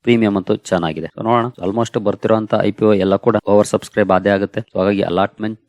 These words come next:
ಚಾನ್ಸಸ್ ಅಂತೂ ತುಂಬಾ ಕಡಿಮೆ, ಜೀರೋ ಪಾಯಿಂಟ್ ಜೀರೋ ಜೀರೋ ಒನ್ ಪರ್ಸೆಂಟ್ ಅಂತ ಹೇಳ್ಬೋದು. So ಹಾಗಾಗಿ ಪ್ರಯತ್ನ ನಮ್ದು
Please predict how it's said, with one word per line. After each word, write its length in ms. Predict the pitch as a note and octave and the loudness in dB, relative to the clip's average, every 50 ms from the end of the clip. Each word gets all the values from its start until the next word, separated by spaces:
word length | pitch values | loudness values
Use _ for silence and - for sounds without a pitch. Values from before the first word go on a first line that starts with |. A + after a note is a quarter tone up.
| - | -6
ಚಾನ್ಸಸ್ 360 | F2+ F#2 G#2 - A#2 A2 G#2+ A#2+ | -4 -4 -4 -4 -6 -6 -4 -4
ಅಂತೂ 180 | A2+ A2 - - - G2+ | -8 -6 -10 -10 -8 -6
ತುಂಬಾ 200 | F#2 F#2+ G2+ G2 - F#2 | -2 -2 -2 -2 0 -4
ಕಡಿಮೆ, 200 | F2 E2 E2 D2+ _ - G2 | -4 -4 -6 -8 _ -6 -4
ಜೀರೋ 160 | G2+ G2+ G#2 F#2+ - | 0 0 0 2 2
ಪಾಯಿಂಟ್ 200 | G2+ G2+ G2+ G2 F2+ | 0 0 0 -2 0
ಜೀರೋ 160 | F#2 F#2+ G2 F#2 F#2+ | 0 2 2 2 2
ಜೀರೋ 140 | F#2+ F#2+ F#2 F2+ F2+ | 2 2 2 2 0
ಒನ್ 80 | F2+ - F#2+ | -2 -2 -2
ಪರ್ಸೆಂಟ್ 300 | F2+ - - F2 D#2 - F2+ | -2 -2 -2 -8 -6 -6 -8
ಅಂತ 100 | F2 - F2+ | -6 -4 -4
ಹೇಳ್ಬೋದು. 240 | F2 E2 F2 F2 F#2+ - _ - | -2 -2 -2 -4 -4 -6 _ -4
So 60 | B2+ | -2
ಹಾಗಾಗಿ 220 | C3 C3+ C3 B2+ - - - | -2 0 -2 -2 -4 -2 0
ಪ್ರಯತ್ನ 400 | F#2 G2 A#2 - - C3+ B2+ B2 | 2 2 2 0 0 -2 -2 -2
ನಮ್ದು 220 | A#2+ A#2+ A#2+ B2 | -2 -2 -2 -4